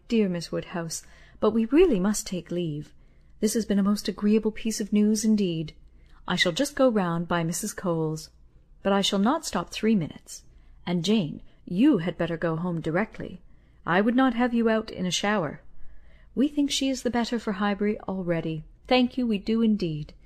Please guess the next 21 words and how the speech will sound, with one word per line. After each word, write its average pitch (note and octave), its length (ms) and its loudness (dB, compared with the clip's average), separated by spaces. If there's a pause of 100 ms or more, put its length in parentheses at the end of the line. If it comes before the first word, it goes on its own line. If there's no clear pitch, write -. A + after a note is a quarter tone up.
(460)
I G3 140 4
shall G#3 180 4
not A3+ 220 4
attempt C4 320 0
calling A3 300 4
on F3 120 0
Missus F3+ 280 -2
Goddard, E3 520 -2 (260)
for F#3 140 0
I F3+ 100 4
really F#3+ 340 4
do F3+ 200 2
not G3+ 240 0
think - 160 -12
she - 140 -2
cares E3 300 -2
for - 100 -4
anything F#3+ 380 0
but F#3 340 -6
boiled F#3 480 2
pork. - 400 4